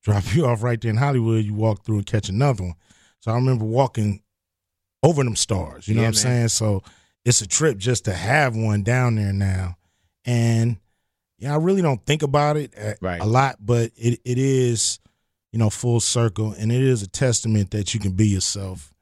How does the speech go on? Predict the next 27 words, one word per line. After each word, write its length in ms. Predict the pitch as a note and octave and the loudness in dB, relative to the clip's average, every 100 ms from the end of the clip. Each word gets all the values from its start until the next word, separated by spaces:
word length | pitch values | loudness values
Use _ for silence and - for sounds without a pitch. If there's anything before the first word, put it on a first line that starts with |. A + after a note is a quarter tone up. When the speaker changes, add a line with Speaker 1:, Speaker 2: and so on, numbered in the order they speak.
| - | -8
Speaker 2:
Yeah. 280 | G#2+ A#2 F#2+ _ | -4 -4 -6 _
Speaker 1:
And 100 | F#2 | -4
you 80 | G2 | 0
don't 120 | G2 | 0
have 200 | F#2+ F#2 | 0 -4
to, 80 | F2+ | -8
you 280 | F2 F2+ G#2+ | -12 -2 0
know, 360 | F2 E2+ E2 - _ | 0 -4 -10 -18 _
go 180 | G2 G#2 | -2 0
Hollywood, 640 | G2+ G#2 G2+ F#2+ G2 F#2+ | 0 0 -2 -2 -2 -2
be 140 | F2 G2+ | -2 0
Hollywood, 680 | F#2+ G2+ G2 F#2+ G2 G2 F#2 | 0 -2 -4 -2 -2 -2 -4
or 300 | F2 E2+ - _ | -6 -8 -12 _
change 320 | - A2 G#2+ C#3 | -2 0 0 2
Speaker 2:
Besides 400 | G#2 F#3 F#3 B2+ | 0 2 2 2
Speaker 1:
who 60 | |
you 60 | C3 | 2
Speaker 2:
the 60 | A2+ | 2
Speaker 1:
are. 60 | |
Speaker 2:
ceremony, 560 | C3 D#3 B2 A2 G#2 G2 F#2 | 0 0 -2 -2 -2 -4 -4
have 140 | B2 C3 | -2 -2
you 80 | C#3 | 0
been 180 | C3+ | 0
back 200 | A#2 C3 - | 0 -2 -2
to 80 | |
your 140 | C3 B2+ | -4 -4
star? 380 | - C#3+ C3+ | -2 -2 -2